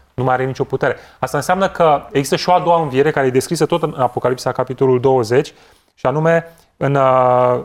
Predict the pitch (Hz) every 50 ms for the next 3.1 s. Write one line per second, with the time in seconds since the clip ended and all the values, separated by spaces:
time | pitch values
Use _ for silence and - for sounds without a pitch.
0 | - - _ - 123 139 131 - - 156 - 156 147 147 143 143 - - 165 170
1 | 175 175 170 - - 156 156 147 151 151 151 - - 151 147 147 147 143 - -
2 | _ _ _ - 143 151 160 156 - - - 151 143 147 147 139 - - 147 147
3 | 143